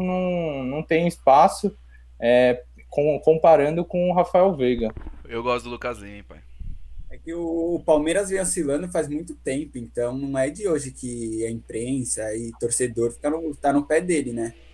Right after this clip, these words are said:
Speaker 3: É, Palmeiras tem um grande elenco, se o pessoal jogar o que ganha, né? <laughs> E o que vale, Palmeiras tem um grande time.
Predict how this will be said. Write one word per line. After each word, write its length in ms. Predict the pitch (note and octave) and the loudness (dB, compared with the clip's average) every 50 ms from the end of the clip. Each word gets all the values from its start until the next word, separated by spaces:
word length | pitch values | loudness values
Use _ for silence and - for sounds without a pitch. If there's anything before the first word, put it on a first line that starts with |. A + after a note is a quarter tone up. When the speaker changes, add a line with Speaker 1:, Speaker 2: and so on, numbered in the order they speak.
| - - - - - - - - - | -20 -20 -20 -20 -20 -20 -20 -18 -12
Speaker 3:
É, 300 | - G#2+ G#2 G#2 G#2+ A2 | -10 -6 -6 -4 -4 -6
Palmeiras 400 | - - B2 A#2+ A#2+ B2 A#2+ B2+ | -2 -2 -2 -2 0 0 0 0
tem 120 | - C#3+ C#3+ | 2 2 2
um 60 | C#3 | 4
grande 240 | C#3 C#3 C3+ C3+ D#3+ | 2 2 4 2 2
elenco, 420 | F#3 - C4 A3+ F3+ C#3+ - - | 2 0 -2 -4 -4 -6 -6 -8
se 200 | A2+ - - B2 | -12 -8 -6 -4
o 60 | A#2 A#2 | -4 -2
pessoal 360 | - C3 A#2+ - - B2 A#2+ | -2 -2 0 2 2 2 2
jogar 380 | A#2+ C3+ C3 A#2+ B2+ B2 A#2 | 2 0 0 2 2 4 4
o 80 | A#2 A#2 | 2 0
que 120 | - - A#2+ | -2 -8 -8
ganha, 420 | A#2 A#2 A#2+ A#2+ B2+ D3+ - G#3 D#3 | -2 0 2 2 2 0 -2 -4 -2
né? 200 | C3 C3+ C#3+ - - - - - - - | -2 -4 -4 -8 -12 -18 -20 -20 -20 -20
<laughs> 300 | - - - - - - | -20 -20 -18 -14 0 2
E 40 | D3+ | 2
o 100 | C#3+ C#3 | 2 2
que 160 | - D3 C#3 C3 | 2 0 0 2
vale, 580 | A#2 B2+ B2+ B2 B2 C3 D#3 F3+ A#3 A#3 A#3 - - - - - - - - - - - - - - - | 2 2 2 2 2 0 -2 -2 -6 -10 -12 -14 -20 -20 -20 -20 -20 -20 -20 -20 -20 -20 -20 -20 -4 -2
Palmeiras 380 | C3 A#2+ A#2+ B2 A#2+ - - | -2 0 0 0 -2 -2 0
tem 100 | C#3 C3+ | 0 -2
um 80 | C#3+ C#3+ | -2 -2
grande 280 | C#3+ D3 D3+ E3 F3+ A#3+ | -4 -4 -4 -6 -8 -12
time. 380 | - - - - - D3 C3 | -14 -18 -18 -16 -14 -14 -14